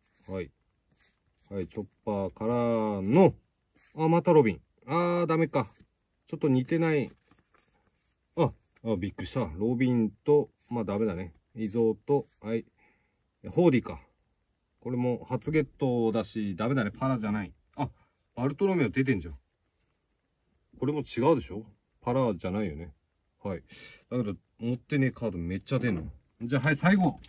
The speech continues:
いやー、でも、シャンクス嬉しい、祝。あ、千円ぐらいだろうな。はい、また最初に絶対ドーンが出てくるんだね。これなん、誰こ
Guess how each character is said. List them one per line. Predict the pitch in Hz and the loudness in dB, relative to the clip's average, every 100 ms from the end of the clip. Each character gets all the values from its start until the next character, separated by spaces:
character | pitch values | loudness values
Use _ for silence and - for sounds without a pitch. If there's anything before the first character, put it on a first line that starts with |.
| - - - - - - - - | -20 -18 -18 -16 -14 -14 -8 2
い | 175 | 6
や | 202 185 | 8 10
ー、 | 180 | 10
で | |
も、 | 185 131 - - - - - - | 10 8 4 -16 -20 -18 -18 -4
シ | - | 0
ャ | 175 | 2
ン | 208 | 0
ク | 185 - | -2 -6
ス | - | 2
嬉 | 147 170 | 4 4
し | 190 - 170 | 2 -2 -4
い、 | |
祝。 | - - 160 120 98 - - - - - _ - - - - - - - | -4 -4 0 0 -2 -16 -20 -20 -20 -20 _ -20 -14 -14 -14 -20 -20 -16
あ、 | - - | -16 -6
千 | 139 135 151 156 | 2 2 2 -2
円 | 160 165 170 175 175 185 | -4 -6 -8 -8 -6 -6
ぐ | 170 | -6
ら | 180 | -6
い | 190 | -4
だ | 196 | -4
ろ | |
う | 196 | -6
な。 | 165 160 170 170 - - _ - - - - _ _ _ _ - - - - - - - - | -6 -8 -8 -8 -10 -16 _ -20 -20 -20 -20 _ _ _ _ -20 -20 -20 -20 -20 -20 -20 -8
は | 156 160 | 0 2
い、 | |
ま | 127 139 | 4 2
た | 135 131 | 2 0
最 | - 151 180 | 2 2 4
初 | 208 | 4
に | 180 | 4
絶 | 113 147 | 2 2
対 | 180 | 0
ド | 147 156 | 2 2
ー | 170 | 4
ン | 127 | 2
が | |
出 | 110 | 2
て | 107 | 0
く | 95 | -2
る | |
ん | |
だ | 85 | -6
ね。 | 78 - | -10 -12
こ | 85 | -10
れ | |
な | 95 | -8
ん、 | 123 73 | -8 -8
誰 | 101 107 | -8 -8
こ | - | -10